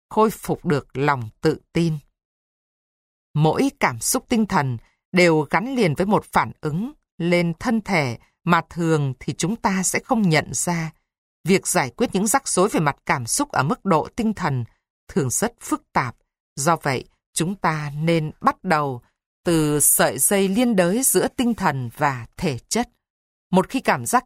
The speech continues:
căng thẳng thể chất đã mất đi, thì sự lo lắng về mặt tinh thần cũng không còn. Chỉ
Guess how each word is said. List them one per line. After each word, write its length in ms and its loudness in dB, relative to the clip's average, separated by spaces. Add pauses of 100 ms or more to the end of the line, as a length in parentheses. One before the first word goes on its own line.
(120)
căng 260 -2
thẳng 380 -4
thể 220 -4
chất 340 -4
đã 80 0
mất 240 0
đi, 280 2 (300)
thì 160 4
sự 240 2
lo 220 4
lắng 340 -2
về 100 0
mặt 160 -2 (100)
tinh 180 0
thần 300 -2 (120)
cũng 220 -2 (100)
không 300 -2
còn. 280 -4 (880)
Chỉ 360 -2